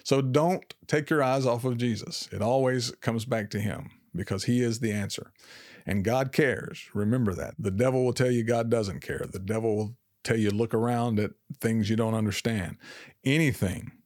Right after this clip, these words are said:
to keep your eyes off of Jesus. He does not want you to focus on Christ, because he knows that's where the power is. He knows how much power there is in focusing on Jesus. And so whatever it takes to keep you from doing that,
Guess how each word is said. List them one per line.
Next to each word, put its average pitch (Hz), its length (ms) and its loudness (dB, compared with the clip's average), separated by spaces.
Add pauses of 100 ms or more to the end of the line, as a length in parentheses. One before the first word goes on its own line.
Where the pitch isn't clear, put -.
(120)
to 98 80 0
keep 110 280 0
your 113 140 2
eyes 104 260 0
off 98 200 -2
of 104 100 -2
Jesus. 110 480 -2
He - 80 -4
does 123 380 2
not 135 240 2
want 120 240 0
you 117 60 2
to 113 60 0
focus 113 380 0
on 113 140 0
Christ, 120 340 0
because 104 200 -2
he 117 80 2
knows 120 200 0
that's 107 180 0
where 110 100 0
the 104 60 -2
power 131 400 -4
is. - 300 -14 (300)
He 104 100 -2
knows 113 280 0
how 117 120 -2
much 110 220 -4
power 139 300 2
there 107 180 0
is 107 200 -2
in 104 100 -6
focusing 110 460 -4
on 104 140 -2
Jesus. 117 420 -2 (480)
And 95 280 -2
so 98 480 -2 (340)
whatever 101 360 0
it 101 80 -6
takes 113 280 -2
to 90 80 -10
keep 107 220 -2
you 104 60 -8
from 101 180 0
doing 127 240 0
that, 123 240 -2